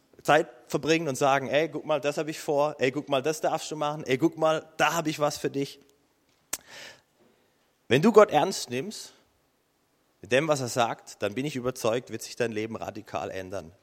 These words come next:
Wenn du was liest, wo Gott dir was verspricht, dann darfst du dich hundertprozentig darauf stellen und darauf, ähm, pochen und sagen, „Herr Jesus, ich hab das gelesen, du hast das versprochen,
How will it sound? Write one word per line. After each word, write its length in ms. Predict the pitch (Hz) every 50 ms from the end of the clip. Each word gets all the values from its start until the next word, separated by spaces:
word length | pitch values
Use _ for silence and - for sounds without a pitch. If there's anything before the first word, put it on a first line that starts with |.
| _
Wenn 120 | - 95 104
du 140 | 131 165 208
was 240 | 220 208 - -
liest, 400 | 147 139 143 175 208 202 - - - - - - -
wo 80 | 127
Gott 180 | 131 143 147 151
dir 140 | 180 175 170
was 160 | 165 156 -
verspricht, 560 | - 143 - - - - 135 156 - - - - - - - -
dann 140 | - 110 113
darfst 260 | 135 139 147 160 -
du 60 | - 175
dich 200 | 185 196 - -
hundertprozentig 880 | 156 165 180 202 202 - 180 190 180 - 160 135 135 156 165 156 -
darauf 380 | - 127 120 120 127 123 -
stellen 400 | - - - 120 117 127 151 165
und 200 | 151 135 127 127
darauf, 380 | 127 131 123 120 123 117 - - _ - - - - - _ -
ähm, 400 | 120 123 123 123 120 120 117 - - _ _ _ _ _ -
pochen 360 | - 151 143 160 - - 185
und 80 | 156 135
sagen, 340 | 135 143 127 123 123 123 - - - - - - _ _ _ _ _ _ _
„Herr 140 | - - 101
Jesus, 560 | 117 135 165 185 214 262 262 - - - - - _
ich 160 | - 139 143
hab 140 | 180 185 -
das 220 | 196 208 220 - -
gelesen, 500 | 202 180 170 160 165 160 160 185 185 - - -
du 100 | - 147
hast 160 | 151 151 - 180
das 100 | 175 -
versprochen, 640 | - 190 - - - 139 139 143 - 180 180 160